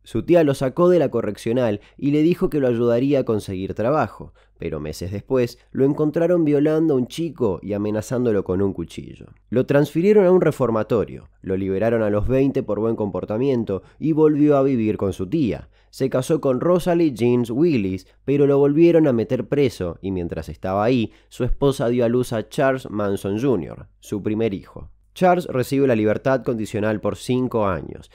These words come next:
Se divorcia de Rosalía a los veinticuatro y, para ganar dinero, prostituye a una chica de dieciséis años.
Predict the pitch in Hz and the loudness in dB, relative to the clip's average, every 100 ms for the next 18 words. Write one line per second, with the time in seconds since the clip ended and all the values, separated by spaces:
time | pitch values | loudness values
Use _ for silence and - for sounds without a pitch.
0 | _ - 117 120 143 175 175 127 110 - | _ -6 0 2 4 2 2 0 0 -2
1 | 113 131 117 127 160 117 98 165 127 95 | 0 0 2 0 0 -2 -2 0 0 -2
2 | 92 - 131 98 - 85 80 73 85 87 | -6 -4 -4 -4 -8 -10 -10 -8 -10 -4
3 | 113 127 113 98 - _ - 160 151 160 | 0 2 2 0 -4 _ -2 0 2 0
4 | - 180 170 147 143 - 160 135 135 104 | 4 4 4 2 0 -2 -4 -2 -2 0
5 | 101 104 - 131 131 - 139 85 55 - | -2 -6 -4 -2 0 -2 -2 -2 -8 -18